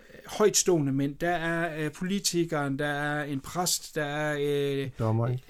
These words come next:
Speaker 1: en dommer, der er en fra, øh, det høje borgerskab,
Speaker 2: Mm.
Speaker 1: øh, nogen med penge.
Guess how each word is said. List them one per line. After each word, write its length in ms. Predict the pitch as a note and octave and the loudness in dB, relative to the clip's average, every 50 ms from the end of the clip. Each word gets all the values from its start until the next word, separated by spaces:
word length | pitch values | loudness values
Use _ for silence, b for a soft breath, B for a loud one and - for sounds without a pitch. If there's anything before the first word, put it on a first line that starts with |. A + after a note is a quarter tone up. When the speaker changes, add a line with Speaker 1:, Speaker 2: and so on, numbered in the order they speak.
| C#3+ D#3 | -8 -4
Speaker 1:
en 100 | D3+ D3 | -4 -4
dommer, 420 | C3+ - F3+ F3 F3+ G3 G3+ G3+ F#3+ | 4 6 8 8 8 8 6 6 4
der 120 | - E3+ D#3 | 4 2 0
er 120 | D#3 D#3 | 2 2
en 200 | D#3+ E3 D#3+ D3 | 2 2 2 2
fra, 420 | - - D#3 D3 C#3+ C#3+ C#3+ C#3+ | 0 -2 -2 -2 0 0 -2 -2
øh, 220 | C#3 C#3 C#3+ C#3 C#3 C3+ | -2 -2 -2 -4 -2 -2
det 80 | D3+ C#3 | -4 -2
høje 480 | A#2 D3+ D#3 D#3 D#3+ D#3+ D#3 C#3+ C#3 | 0 4 4 6 6 6 4 4 2
borgerskab, 640 | C3 - D#3 E3 F3+ E3+ - - - D#3 C#3+ C3+ - | 0 0 2 2 4 2 2 0 0 0 0 2 2
Speaker 2:
Mm. 100 | C#3+ C3+ | 4 4
Speaker 1:
øh, 80 | C3 A#2 | 4 4
nogen 240 | A#2 D#3 D#3 D3+ | 2 2 0 0
med 80 | D3 C#3 | -2 -4
penge. 320 | - D3 D3+ D#3 D#3+ D#3+ | -2 0 0 0 0 0